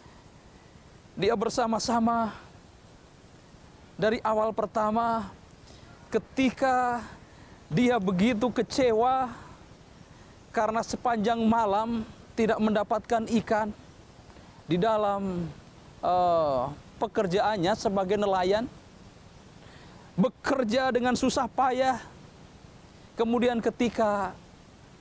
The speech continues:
pengharapan itu tidak ada,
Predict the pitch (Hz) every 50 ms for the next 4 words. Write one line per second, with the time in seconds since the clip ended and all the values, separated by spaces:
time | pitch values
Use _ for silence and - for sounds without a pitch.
0 | - - - - - - - - - - - - - - - - - - - 262
1 | 240 233 190 - - 233 214 214 220 214 - 220 208 185 190 185 190 - - 175
2 | - - - - - - -